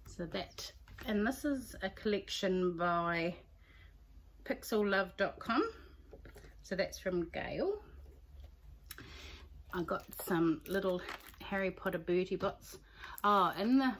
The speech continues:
parcel <laughs> from Gail as well, there was some Chubba Chubs, but they're all gone. Um,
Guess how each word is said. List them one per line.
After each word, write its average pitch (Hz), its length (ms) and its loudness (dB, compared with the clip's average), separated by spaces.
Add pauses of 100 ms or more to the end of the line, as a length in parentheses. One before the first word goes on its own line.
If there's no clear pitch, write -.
(120)
parcel 196 500 4
<laughs> - 20 4
from 175 280 4
Gail 165 300 0
as 156 140 -4
well, 160 180 2
there 160 120 4
was 156 180 0
some 160 320 4
Chubba 147 320 -4
Chubs, - 400 -8
but - 160 -8 (300)
they're 69 120 -4
all - 160 -8
gone. - 280 -10 (680)
Um, - 360 -4